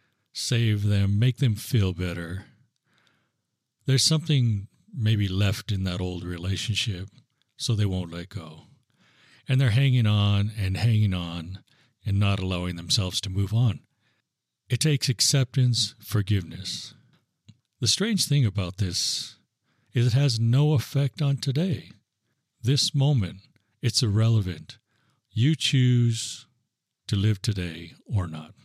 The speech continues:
If you don't close that door, life will never change. Well, let's see. What is she doing right now? Is she thinking of you?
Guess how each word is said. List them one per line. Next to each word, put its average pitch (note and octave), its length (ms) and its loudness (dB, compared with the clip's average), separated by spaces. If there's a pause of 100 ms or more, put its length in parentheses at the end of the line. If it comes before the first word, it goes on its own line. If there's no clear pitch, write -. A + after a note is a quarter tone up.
(680)
If - 160 -4
you A#2+ 80 2
don't D3 220 0
close E3+ 280 0
that C3+ 200 -2
door, G2 460 0 (640)
life G#2 280 0
will G2+ 100 -2
never F2 260 -4
change. - 680 -6 (440)
Well, C3 120 2
let's C#3+ 180 0
see. F#2 280 -2 (760)
What F#3 140 -2
is G#3+ 80 0
she - 180 0
doing A2 280 0
right D#2+ 180 -14
now? D2 220 -14 (720)
Is G#2+ 80 -2
she A#2 140 -2
thinking G#2 340 0
of F#2+ 120 -2
you? G2 280 0